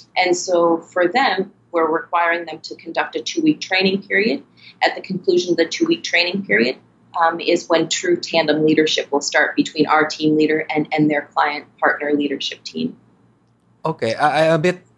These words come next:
Speaker 2: I, I don't quite understand a bit. I'm sorry. Uh, when you say team leader, so team leader is somebody who's part of the Crew Bloom team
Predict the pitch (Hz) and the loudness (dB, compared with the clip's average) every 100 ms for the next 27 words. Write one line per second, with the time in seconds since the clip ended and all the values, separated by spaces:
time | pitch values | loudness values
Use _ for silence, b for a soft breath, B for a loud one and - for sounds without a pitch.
0 | _ 123 127 107 127 139 139 _ _ _ | _ -2 -2 -2 -2 -2 -4 _ _ _
1 | - 131 120 131 123 127 117 104 110 - | -2 0 0 -2 0 0 -2 -2 -4 -6
2 | - 101 107 - 107 101 104 117 117 120 | -8 -6 -8 -8 -6 -6 -4 -2 0 0
3 | 123 151 147 160 151 - 165 156 156 151 | -2 -2 0 -2 -4 -4 -2 0 0 2
4 | 147 156 147 123 127 - 139 139 131 131 | 0 0 0 0 0 -4 -4 -2 0 0
5 | 131 127 120 117 110 - b b b b | 0 -4 -4 -4 -6 -10 b b b b
6 | b - - 139 135 135 123 120 - - | b -4 0 2 2 2 0 2 0 0
7 | 139 139 135 117 113 - 131 120 123 120 | 0 2 0 -2 -4 -2 -4 0 0 0
8 | 117 120 113 117 | -2 -2 -2 -4